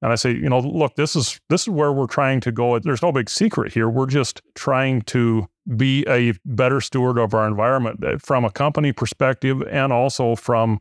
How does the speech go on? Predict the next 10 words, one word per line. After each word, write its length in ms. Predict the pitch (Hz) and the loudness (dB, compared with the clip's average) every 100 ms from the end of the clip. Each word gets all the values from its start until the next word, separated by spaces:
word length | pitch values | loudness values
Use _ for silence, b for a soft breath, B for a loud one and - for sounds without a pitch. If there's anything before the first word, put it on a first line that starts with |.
| - | -2
a 80 | 139 | -4
farm 260 | - 139 160 | 0 0 0
perspective." 600 | 113 - 104 - 120 113 | -2 -2 -2 0 0 2
And 240 | 107 104 - | 0 -2 -4
that 380 | 180 123 120 123 | -4 0 0 0
footprint 400 | 156 180 120 113 | -2 0 0 0
is 80 | - | -2
spread 300 | - 113 110 | -2 0 2
out 280 | 135 120 | 2 0
over 400 | 113 110 107 107 | 0 0 0 0